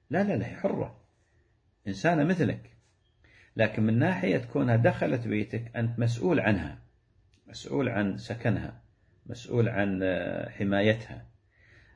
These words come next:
ما يتعلق بالطعام والشراب هذا يختلف على حسب العقد، فجرت عادة الناس أن المم-، أن العاملة في البيت تأكل من طعام أهل البيت وتشرب من شرابهم،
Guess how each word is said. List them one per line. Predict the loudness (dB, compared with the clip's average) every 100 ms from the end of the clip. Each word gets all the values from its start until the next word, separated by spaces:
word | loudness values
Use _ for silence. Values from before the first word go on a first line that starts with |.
| _ -2
ما | 2
يتعلق | 4 4 4 4 4 2 0
بالطعام | -6 -6 -2 0 2 4 2
والشراب | 2 0 2 4 2 0
هذا | 0 0
يختلف | 0 0 0 0
على | 0
حسب | -2 -2 0
العقد، | 2 0 -4 -18 _ _ _ _ _ _ _ _ _ _ _ _ -2
فجرت | 2 4 4 4
عادة | 2 2 0 0
الناس | 0 0 -2 -6 -4
أن | -2 0 0
المم-، | 4 4 2 0 -4 -4 -2
أن | -2 0
العاملة | 0 4 4 4 2 -2
في | 0
البيت | 0 0 0 -4 -10 _
تأكل | -4 -4 -4 -2
من | 0 -2 -4 -12 _ _ _ _ _
طعام | -2 0 0
أهل | 0 -4 -4
البيت | -6 -2 -2 -2 -6
وتشرب | -12 -10 -6 -6
من | -6
شرابهم، | -10 -6 -2 -2 -2 -4 -4 -6